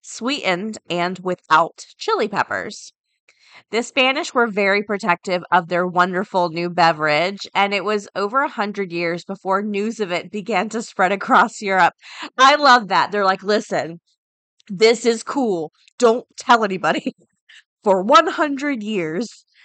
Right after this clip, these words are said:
And they did it. Good for them. So it did hit London in the seventeen hundreds, and chocolate houses, similar to coffee shops, became popular and trendy,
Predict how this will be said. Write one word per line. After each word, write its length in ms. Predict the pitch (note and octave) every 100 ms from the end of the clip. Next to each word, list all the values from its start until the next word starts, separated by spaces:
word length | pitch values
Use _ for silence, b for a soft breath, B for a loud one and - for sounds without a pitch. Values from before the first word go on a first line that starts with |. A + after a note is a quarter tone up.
| b A3
And 140 | A#3
they 100 | D4
did 140 | A#3+
it. 100 | C4
Good 160 | - A#3
for 140 | -
them. 260 | A3 E3 D#3 _ _ _ _ _ _ _ _ _ _ B B B
So 220 | - C#4
it 180 | C4+ A3
did 220 | D4 D#4+ -
hit 240 | D#4+ C#4 -
London 720 | A3 A#3 A3+ A#3 G#3+ F3+ F#3+
in 160 | G3+ G3
the 80 | F#3+
seventeen 500 | G#3 G3 G#3 G#3+ G3+
hundreds, 520 | F3 F3+ E3+ A3 B3 -
and 200 | G#3+ F#3+
chocolate 580 | - A#3+ F#4 - G3+
houses, 840 | D#3 E3+ C3 - - F3 A#3 - -
similar 320 | F4 F#4 D#4+
to 60 | A3+
coffee 320 | G#3 E3+ F3
shops, 480 | - F3 A#3 - - B B B -
became 340 | A3 G#3 G3
popular 540 | - A3 A#3+ G3+ E3
and 220 | D#3+ F#3+ F#3+
trendy, 640 | - B3 D#4 A#3+ B2+